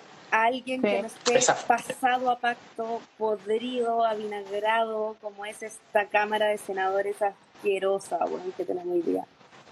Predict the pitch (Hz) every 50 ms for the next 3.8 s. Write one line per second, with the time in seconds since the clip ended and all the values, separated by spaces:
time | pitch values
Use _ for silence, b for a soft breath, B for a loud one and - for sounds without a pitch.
0 | - _ - 123 120 - - 135 123 - - - - - - - 147 143 135 131
1 | 147 160 175 - - 233 226 208 185 160 143 131 - 131 131 127 131 127 120 120
2 | 117 113 110 104 B B B B B B B B - - 123 110 - 151 147 -
3 | 190 175 160 135 127 - 160 160 165 120 117 123 127 123 -